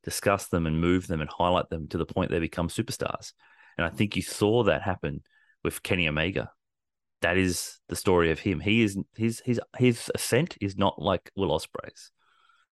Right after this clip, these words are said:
His ascent with Kenny Omega is this, he was telling these rich, nuanced stories and they were making them more palatable. He understood that he had to do that with his work for the Bucks, and especially his work with Cody,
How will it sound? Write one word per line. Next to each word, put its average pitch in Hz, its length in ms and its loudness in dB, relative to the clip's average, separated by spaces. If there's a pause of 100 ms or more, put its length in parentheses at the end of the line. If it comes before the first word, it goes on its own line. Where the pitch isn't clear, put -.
(180)
His 113 180 2
ascent 80 600 0
with 80 160 -8
Kenny 87 220 0
Omega 80 420 2
is 73 260 -4 (480)
this, - 320 -2 (240)
he 104 180 -6
was 85 160 -2
telling 95 400 2
these 71 180 -2
rich, - 500 -2 (120)
nuanced 90 360 2
stories - 640 -2 (640)
and 85 400 -2 (100)
they 95 240 2
were 107 120 6
making 98 420 4
them 85 100 0
more 85 180 -2
palatable. 82 500 -4
He 92 160 0
understood 90 480 0
that 92 60 -8
he 87 60 0
had 80 80 -2
to 85 60 -8
do 82 200 0
that 73 160 -2
with 82 120 -6
his 82 140 -12
work 82 180 2
for - 80 -12
the 95 60 2
Bucks, 82 340 0
and 76 80 -6
especially 85 340 -2
his 92 100 -2
work 82 160 2
with - 120 -14
Cody, 87 420 2